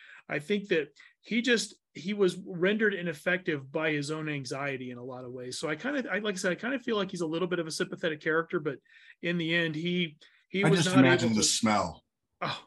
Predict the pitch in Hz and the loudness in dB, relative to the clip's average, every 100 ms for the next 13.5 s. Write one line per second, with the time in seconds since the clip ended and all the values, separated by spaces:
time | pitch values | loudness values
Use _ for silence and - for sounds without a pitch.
0 | - 120 160 160 156 143 127 131 127 131 | -6 2 6 8 6 6 4 4 4 2
1 | - 110 117 107 120 127 123 113 110 117 | 0 -4 -4 -4 -2 -2 -4 -2 0 -2
2 | 104 101 110 104 98 - 120 113 107 107 | -4 -4 -2 -2 -2 -6 0 2 2 2
3 | 101 95 - 107 95 92 - - - 98 | -2 -6 -6 -6 -6 -8 -8 -6 -6 -6
4 | 90 80 82 - - - - 110 92 - | -10 -12 -16 -14 -12 -8 -2 -2 -4 -10
5 | 98 92 87 - - - - - 190 185 | -10 -8 -12 -16 -18 -18 -16 -4 0 2
6 | 180 208 202 254 196 226 - 233 196 190 | 2 2 2 2 0 0 0 0 2 2
7 | 170 156 165 135 - 190 190 175 143 160 | 2 2 0 -2 0 2 4 2 0 -2
8 | 156 139 - 160 160 160 160 151 147 147 | -2 -6 -10 -6 -6 -6 -8 -8 -6 -4
9 | 165 156 175 165 147 - 151 151 147 - | -2 -2 -2 -2 -2 0 2 2 0 -2
10 | 151 143 156 151 _ - - 180 202 202 | -4 -2 -6 -6 _ -20 -6 2 2 2
11 | 196 185 170 175 165 - 185 180 - 190 | 0 2 2 0 0 -2 0 0 -2 -4
12 | 165 - 165 165 - 156 156 147 151 143 | -6 -4 -6 -4 -4 -4 -2 -2 -2 -4
13 | - 147 139 117 | -6 -8 -10 -12